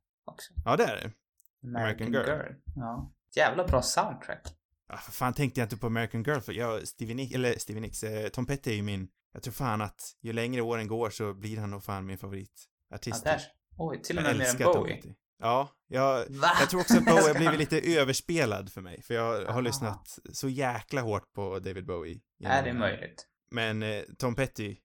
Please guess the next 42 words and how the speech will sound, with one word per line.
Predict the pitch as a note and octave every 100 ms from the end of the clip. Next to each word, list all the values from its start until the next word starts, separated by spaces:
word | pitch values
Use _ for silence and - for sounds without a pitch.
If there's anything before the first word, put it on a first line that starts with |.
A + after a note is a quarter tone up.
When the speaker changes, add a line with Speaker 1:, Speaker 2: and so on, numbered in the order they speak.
| -
Speaker 2:
och, | A2+ -
eh, | A#2+
Speaker 1:
Mm. | A2
Speaker 2:
Stevie | A2+ A2+
Nicks | A#2 -
Stop | - C3 A2 A#2+
Dragging | A2 G#2+
My | A2
Heart | A2 B2+ G#2
Around | G2 F#2+ F#2+
är | G2
också | G#2+ - C3
en | F#2+ A2
jäkla | - C3 B2+ - B2
toppenlåt | - B2+ - A2+ A2+ G2+ - -
som | - A#2 A2 -
inte | A#2+ G#2+ A2+
är |
med | A#2
i | G#2+
den | A2+
här | A2+
filmen, | G2 F2+ F2+
men | A2+ G#2 G#2+ _
jag | A#2+
vill | G#2+
bara | G#2+
visa | G#2 G2 G#2
att | G#2+
jag |
har | F#2+
koll | G#2+ - _ _ _ _ _ -
på | A2
min | G#2
klassiska | A2+ G2+ G#2 -
rock. | G#2+ - - - _ _ B2+
Den | B2+
här | C#3
filmen, | D3+ C3+ B2 A#2 A2
eh, | G#2+ G#2
blev | G2+ A#2 A#2+ A2+
ju, | G#2+ G2+ G2 F#2+